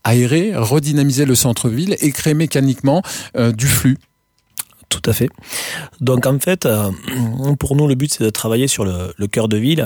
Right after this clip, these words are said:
Speaker 2: Quand on parle de, de cœur de ville, on parle pas que de la Bastide, hein. On parle de la Bastide, de la rive gauche, de ses faubourgs. Euh, c'est tout un ensemble, hein, donc, qui est, euh, partagé par l'Aveyron, euh, qui a toujours été l'équilibre entre la rive droite et la rive gauche.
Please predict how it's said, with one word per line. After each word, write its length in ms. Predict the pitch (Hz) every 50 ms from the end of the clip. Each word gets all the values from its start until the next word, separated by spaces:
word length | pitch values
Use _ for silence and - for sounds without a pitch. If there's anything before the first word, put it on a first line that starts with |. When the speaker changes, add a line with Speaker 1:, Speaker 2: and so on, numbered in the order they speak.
| 101 -
Speaker 2:
Quand 180 | - 113 117 -
on 100 | 117 120
parle 220 | - 160 165 165
de, 260 | 131 110 98 95 - -
de 100 | 98 110
cœur 220 | 107 - 123 117 120
de 100 | 120 120
ville, 380 | 117 135 143 147 135 110 92 - - - - - - - -
on 100 | 98 104
parle 180 | 104 110 110 113
pas 140 | - 135 131
que 140 | - 135
de 60 | 120 117
la 80 | 104 98
Bastide, 380 | 104 107 - - - 147 110
hein. 80 | 110 127 - - - - -
On 100 | 101 104
parle 240 | - 120 120 123 110
de 80 | 101
la 80 | 101 98
Bastide, 540 | 95 98 98 - - - 165 175 185 175 143
de 120 | 104 101
la 120 | 101 98 98
rive 180 | 101 95 95
gauche, 400 | 98 107 117 143 160 165 156 -
de 140 | 143 110 101
ses 160 | - - 101
faubourgs. 520 | - 107 98 98 107 123 156 170 175 170 160
Euh, 220 | 110 101 98 98
c'est 160 | 101 - 110
tout 140 | 101 - 120
un 140 | - 107 101
ensemble, 480 | 101 101 98 - - 101 107 127 147 147
hein, 300 | 147 143 120 95 92 - - - - - - _ -
donc, 340 | 101 101 113 127 - 117
qui 320 | 104 - - 110 113 120 127
est, 80 | 123 101
euh, 120 | 92 92
partagé 640 | 98 - 123 - - - 120 110 104 104 127 156 170
par 200 | - 104 104 107
l'Aveyron, 640 | 110 110 110 104 101 107 120 143 160 170 147 117
euh, 100 | 107 104 98
qui 140 | 92 - 110
a 40 | 107
toujours 260 | - 110 110 123 110
été 220 | 101 - 123 139
l'équilibre 480 | 143 123 104 - - 104 113 139 143 123
entre 220 | 113 117 - -
la 80 | 117 107
rive 180 | 104 107 101 95
droite 260 | 101 113 151 165 -
et 40 | 143
la 80 | 110
rive 140 | 104 104 101
gauche. 280 | 98 101 117 - -